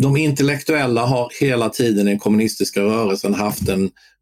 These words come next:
väldigt svår roll. Dels så ska de ju tillföra kunskap åt den kommunistiska rörelsen och arbetarklassen. Å andra sidan så har de alltid av kommunisterna sett som väldigt ett vacklande element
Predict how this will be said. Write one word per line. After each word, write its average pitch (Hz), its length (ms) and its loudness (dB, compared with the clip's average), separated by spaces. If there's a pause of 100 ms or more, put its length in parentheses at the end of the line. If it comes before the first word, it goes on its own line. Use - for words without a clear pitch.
väldigt 107 300 0
svår 107 400 2
roll. - 420 0
Dels 127 460 0
så 123 360 0
ska - 220 -4
de 117 140 2
ju 113 80 2
tillföra 113 600 0
kunskap 123 800 0
åt 107 180 0
den 101 120 0
kommunistiska 104 680 0
rörelsen 101 480 0
och 107 60 0
arbetarklassen. 98 840 -4 (300)
Å 113 60 -2
andra 139 280 0
sidan 117 400 0
så - 100 -2
har 107 80 0
de 110 120 2
alltid 113 400 0
av 104 140 0
kommunisterna 104 640 0
sett - 280 -4
som 98 140 -2
väldigt 104 320 0
ett - 120 -12
vacklande 98 640 0
element 104 500 0